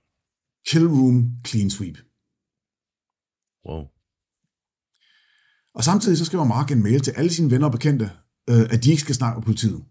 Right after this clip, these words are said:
Speaker 1: De prøver på at hænge ham op på mordet på en, der hedder John Ortinger.
Speaker 2: Mm.
Speaker 1: Garagen bliver undersøgt.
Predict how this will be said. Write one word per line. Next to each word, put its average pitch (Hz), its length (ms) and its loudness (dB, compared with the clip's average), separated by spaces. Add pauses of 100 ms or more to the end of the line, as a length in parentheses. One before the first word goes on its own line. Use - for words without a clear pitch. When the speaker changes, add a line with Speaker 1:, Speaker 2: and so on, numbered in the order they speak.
Speaker 1:
De 120 80 0
prøver 120 240 6
på 123 120 2
at 107 80 2
hænge 107 160 4
ham 117 140 2
op - 80 -14
på 127 80 0
mordet 113 380 2 (500)
på 120 80 0
en, 107 160 2
der 101 60 -6
hedder 98 240 -6
John 95 80 -8
Ortinger. 78 320 -14 (880)
Speaker 2:
Mm. 78 220 -8 (1700)
Speaker 1:
Garagen 117 420 2
bliver 113 140 4
undersøgt. 143 460 -2